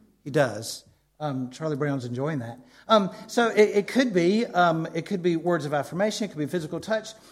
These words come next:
It could be what Gary Chapman calls acts of service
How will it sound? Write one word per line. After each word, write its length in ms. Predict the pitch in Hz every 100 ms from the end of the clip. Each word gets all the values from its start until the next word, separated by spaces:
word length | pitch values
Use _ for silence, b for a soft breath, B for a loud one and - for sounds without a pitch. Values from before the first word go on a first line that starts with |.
| B -
It 140 | 202
could 260 | 226 294 220
be 280 | 175 185
what 440 | 226 160 170 175 156
Gary 160 | 185
Chapman 240 | 180 196 175
calls 180 | 180 170 -
acts 360 | 190 196 -
of 140 | 196 151
service 760 | - 185 185 139 110 - -